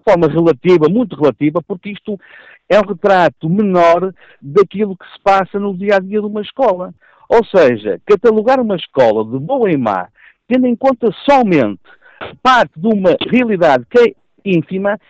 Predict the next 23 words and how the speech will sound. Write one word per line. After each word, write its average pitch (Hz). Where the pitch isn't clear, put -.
eu 247
acho 170
que 190
é 185
enganar. 185
É 214
enganar 208
a-, -
as 170
escolas 185
que, 196
de 156
facto, 170
neste 185
ranking, 190
eh, 160
eh, 160
ficaram, 170
eh, 156
eh, 156
em 156
primeiro 147
lugar 151